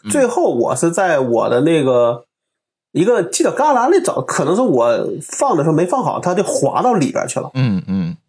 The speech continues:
Speaker 2: 啊，啊，那我就最后终于找，毕竟它能响嘛。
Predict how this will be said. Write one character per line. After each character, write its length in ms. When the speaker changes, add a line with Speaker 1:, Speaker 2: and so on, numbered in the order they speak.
Speaker 2:
啊， 400
啊， 200
那 220
我 260
就 160
最 180
后 220
终 160
于 20
找， 120
毕 140
竟 80
它 120
能 120
响 300
嘛。 140